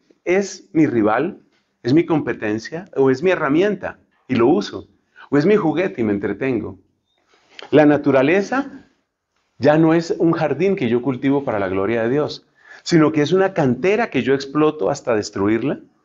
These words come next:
o es una especie de lugar de adoración. Entonces ya se trata de la idolatría de la naturaleza, como en la nueva era, o de la explotación irresponsable de los recursos naturales, como sucede en el mundo capitalista salvaje,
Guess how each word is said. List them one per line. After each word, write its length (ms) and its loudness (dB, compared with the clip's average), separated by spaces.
o 180 6
es 420 2
una 180 2
especie 400 -2
de 80 2
lugar 340 0
de 80 -4
adoración. 720 -4
Entonces 400 2
ya 120 4
se 140 2
trata 300 2
de 60 2
la 100 2
idolatría 680 0
de 120 -2
la 100 -2
naturaleza, 640 -2
como 160 -4
en 60 -2
la 80 -2
nueva 340 2
era, 260 -4
o 120 2
de 100 6
la 80 4
explotación 640 0
irresponsable 720 -2
de 80 0
los 160 -6
recursos 460 -6
naturales, 600 -4
como 160 -4
sucede 300 -6
en 80 0
el 80 0
mundo 320 -2
capitalista 640 -8
salvaje, 460 -6